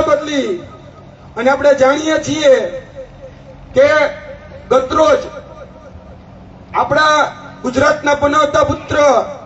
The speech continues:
આદરણીય નરેન્દ્ર મોદી સાહેબ એ ગુજરાતની ધરા ઉપર આવ્યા અને ગઈકાલે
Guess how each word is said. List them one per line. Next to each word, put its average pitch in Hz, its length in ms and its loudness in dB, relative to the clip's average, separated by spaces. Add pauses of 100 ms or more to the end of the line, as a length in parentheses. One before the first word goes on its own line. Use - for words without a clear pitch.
(400)
આદરણીય 294 520 0
નરેન્દ્ર 294 440 0
મોદી 294 260 -2
સાહેબ 302 340 0 (1120)
એ 269 120 4 (840)
ગુજરાતની 311 600 0
ધરા 277 280 4
ઉપર 285 280 -2
આવ્યા 285 480 0 (600)
અને 262 240 -6
ગઈકાલે 294 500 0